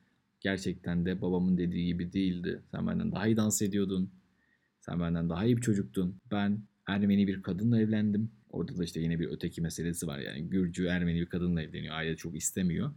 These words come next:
Ve onun babasının yanında çalışacağın şişko bir Gürcü olarak hayatımı devam ettireceğim ama sen böyle olmayacaksın. Ben bundan çok şikayetçi değilim. Yani o yüzden hani bu çok tartışılacak bir şey değil ama sen benim gibi olmayacaksın. Ve hani o kardeşine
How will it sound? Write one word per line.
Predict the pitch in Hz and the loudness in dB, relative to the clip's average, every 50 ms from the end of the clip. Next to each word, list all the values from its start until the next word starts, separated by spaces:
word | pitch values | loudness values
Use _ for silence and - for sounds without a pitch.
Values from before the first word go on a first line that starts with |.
| - _ - | -10 _ -6
Ve | 135 127 127 127 131 127 - - _ _ _ _ _ | 0 2 4 4 2 2 -2 -10 _ _ _ _ _
onun | - 117 117 120 120 113 | 0 4 4 6 6 6
babasının | 110 104 110 110 107 - 120 113 | 6 4 4 4 4 4 6 6
yanında | 113 110 107 104 101 92 95 98 | 6 6 6 6 4 4 2 2
çalışacağın | - 165 147 120 - - - - 104 113 123 120 - - - | 0 2 2 2 0 -2 -2 -2 0 0 -2 -2 -6 -10 -12
şişko | - - 123 117 120 - - 135 127 117 | -6 -2 -2 -2 -2 0 2 4 6 6
bir | 123 120 | 6 6
Gürcü | 120 123 123 120 117 113 120 127 | 6 6 6 6 6 6 6 6
olarak | 113 104 101 107 117 113 | 8 8 6 4 2 0
hayatımı | 117 107 104 107 107 - 120 113 | 0 0 2 2 2 2 2 4
devam | 110 107 113 120 117 107 | 4 4 4 4 4 4
ettireceğim | - - 92 95 104 135 139 | 2 2 0 0 2 2 2
ama | 110 92 | 0 0
sen | - - 117 113 110 | 0 2 2 4 4
böyle | 110 107 107 107 113 | 4 4 4 4 2
olmayacaksın. | - - 170 175 165 131 113 101 101 90 90 - - - _ | 2 2 4 4 6 6 6 4 4 2 0 -2 -8 -12 _
Ben | 180 196 - 170 175 175 175 | -6 -2 0 2 4 4 4
bundan | 170 170 170 165 165 170 | 4 4 4 4 2 2
çok | 170 175 170 - | 0 0 -2 -4
şikayetçi | - - - 151 127 127 127 - 160 151 | -4 -2 0 2 2 2 0 -2 -2 2
değilim. | 160 156 135 120 - 143 - - - | 4 4 6 6 4 2 0 -4 -8
Yani | - - - - | -10 -10 -8 -6
o | - 135 | -4 -2
yüzden | 127 113 - - 110 113 117 - - _ _ _ _ _ - | -2 0 0 0 0 0 -2 -4 -8 _ _ _ _ _ -6
hani | 113 107 101 98 | -4 -4 -2 -2
bu | 104 107 | -4 -4
çok | 98 - 110 107 - - - | -4 -6 -6 -6 -8 -8 -6
tartışılacak | 104 101 98 98 - - 117 107 107 110 101 98 | -6 -4 -4 -6 -6 -6 -4 -2 -2 -2 -4 -4
bir | - - | -6 -6
şey | - - | -4 -4
değil | 139 147 | -2 -2
ama | 127 110 113 - - - _ _ _ _ _ _ _ _ _ _ _ _ | -2 -2 -2 -4 -6 -10 _ _ _ _ _ _ _ _ _ _ _ _
sen | - - 170 147 | -8 -6 -2 0
benim | 120 110 117 110 | 2 4 4 4
gibi | 104 107 | 4 4
olmayacaksın. | 127 131 113 101 95 - - - - - - 143 147 147 - - _ _ _ - - | 4 4 4 2 2 0 -2 -6 -8 -6 -6 -6 -6 -6 -10 -18 _ _ _ -8 -4
Ve | 120 | -2
hani | 120 127 127 120 - - | 0 0 0 -2 -2 -4
o | - - - | -8 -10 -6
kardeşine | - - 123 123 123 127 117 - - 127 123 120 123 120 120 | -2 0 0 2 2 0 0 0 2 4 4 4 4 2 0